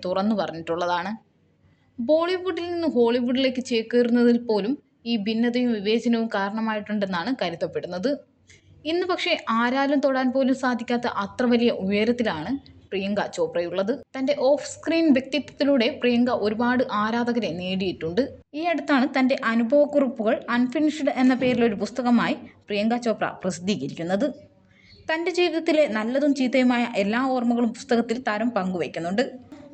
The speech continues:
ഒരിക്കലൊരു കുരങ്ങിൽ നിന്ന് കരണത്ത് അടികിട്ടിയ അനുഭവവും പറയുന്നുണ്ട്. അമേരിക്കയിലേക്ക് വിദ്യാഭ്യാസത്തിനായി പോകുന്നതിന് മുൻപ്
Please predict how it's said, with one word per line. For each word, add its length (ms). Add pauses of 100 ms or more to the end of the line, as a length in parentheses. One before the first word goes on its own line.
(100)
ഒരിക്കലൊരു 540
കുരങ്ങിൽ 480
നിന്ന് 180 (200)
കരണത്ത് 420 (140)
അടികിട്ടിയ 380 (200)
അനുഭവവും 440 (100)
പറയുന്നുണ്ട്. 520 (500)
അമേരിക്കയിലേക്ക് 760
വിദ്യാഭ്യാസത്തിനായി 800
പോകുന്നതിന് 420
മുൻപ് 220